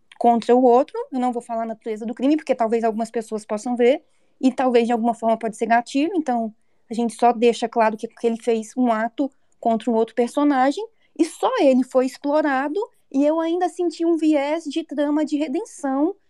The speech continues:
de algo do tipo, "Olha, ele não é tão malvado, ele não é tão cruel, ele tem um passado difícil."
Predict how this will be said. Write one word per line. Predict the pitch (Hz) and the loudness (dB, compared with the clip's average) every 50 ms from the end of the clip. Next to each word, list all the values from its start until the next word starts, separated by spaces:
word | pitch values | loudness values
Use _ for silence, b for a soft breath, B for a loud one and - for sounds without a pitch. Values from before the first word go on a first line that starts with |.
| _ _ | _ _
de | 254 226 233 262 | -6 -2 0 2
algo | 247 254 277 294 262 302 | 2 4 4 2 2 0
do | 262 320 | 0 0
tipo, | 311 - - 254 226 - 240 - | -2 -2 -4 -6 -6 -6 -10 -6
"Olha, | - 254 254 240 220 208 196 185 - _ _ _ _ | -2 0 0 0 0 -2 -6 -8 -10 _ _ _ _
ele | - 233 233 247 | -4 -4 -2 0
não | 233 247 254 | 0 0 0
é | 277 | 0
tão | 277 - 311 | 0 0 0
malvado, | 320 403 466 494 453 339 254 233 214 190 202 190 - _ _ _ _ | 0 0 -2 0 0 0 0 0 -2 -4 -8 -14 -16 _ _ _ _
ele | - 233 226 247 | -4 -4 -2 -2
não | 233 226 240 | 0 0 0
é | 254 | 0
tão | - 285 302 311 | 0 0 0 0
cruel, | - 403 440 453 320 247 220 - | 2 0 0 2 2 0 -2 -2
ele | - 226 214 | -4 -6 -6
tem | 220 - 226 | -6 -8 -8
um | 220 | -4
passado | - 240 247 - - 247 247 240 | -2 -4 -4 -2 -4 -4 -4 -4
difícil." | 254 285 - - 359 294 240 - - 214 196 190 | -6 -8 -4 -2 -2 -2 -2 -4 -8 -14 -14 -16